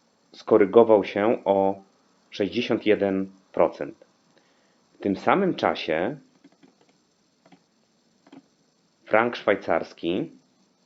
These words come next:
tutaj liczymy od tego, e, poziomu, to jest dwudziesty dziewiąty marca, tak samo jak tu,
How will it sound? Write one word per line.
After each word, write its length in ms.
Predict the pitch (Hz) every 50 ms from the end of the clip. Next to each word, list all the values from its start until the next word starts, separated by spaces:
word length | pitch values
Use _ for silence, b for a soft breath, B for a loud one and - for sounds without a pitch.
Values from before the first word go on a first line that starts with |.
| _ _ _ _ _ _ _ _ - _ _ _ _
tutaj 320 | - 117 - - 71 71 - - - -
liczymy 340 | - 90 - - 113 113 113
od 160 | - 101 -
tego, 440 | - 110 104 107 110 113 113 113 113 - _ _ _ _ _ _
e, 220 | - 95 92 92 90
poziomu, 380 | - - 101 92 92 80 73
to 100 | 69 -
jest 100 | 85 80
dwudziesty 380 | 80 87 82 101 107 107 - 98
dziewiąty 360 | 92 92 92 98 92 - -
marca, 600 | 87 85 82 80 - - - 92 101 123 143 - - _ _ _ _ _ _ _ _ _ -
tak 160 | 92 - -
samo 220 | - 104 104 104
jak 140 | 101 98 -
tu, 240 | - 95 78 71